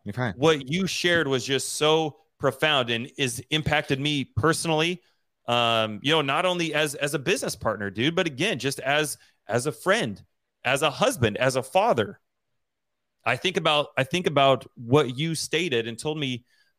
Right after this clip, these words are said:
Speaker 2: um, a year ago, and it, it's just, uh, crept into other parts of my life, man. It's just helped me grow all around. So, um, yeah, I just wanted to hammer down on that real quick for everybody else who is listening, just to,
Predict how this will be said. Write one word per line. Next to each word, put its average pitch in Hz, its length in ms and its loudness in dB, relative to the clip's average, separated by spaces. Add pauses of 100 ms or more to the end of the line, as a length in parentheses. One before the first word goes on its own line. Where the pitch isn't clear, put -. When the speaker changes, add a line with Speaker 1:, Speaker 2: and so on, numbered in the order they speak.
Speaker 2:
um, 120 600 2
a 127 60 -2
year 151 260 0
ago, 98 420 0 (540)
and 117 520 0 (560)
it, 135 240 -2
it's 143 200 2
just, - 280 -2 (600)
uh, 104 420 0 (240)
crept 175 360 0
into - 240 -4
other 139 220 4
parts 151 340 0
of 135 60 -4
my 113 140 0
life, 127 320 -2
man. 110 180 -4
It's 123 120 -4
just - 200 -8
helped 135 240 -2
me 127 100 -4
grow 123 320 2
all 117 220 0
around. 110 360 -2
So, 101 320 -6 (380)
um, 104 420 -2 (240)
yeah, 123 120 2
I 117 40 4
just 110 160 -4
wanted 143 200 4
to 120 60 0
hammer 139 220 0
down 131 200 2
on 104 120 0
that 98 160 -4
real 98 140 -2
quick 101 300 -4
for 107 100 0
everybody 107 340 2
else 107 200 0
who 107 120 -4
is 98 140 -8
listening, 101 420 -6
just 107 240 -6
to, 101 240 0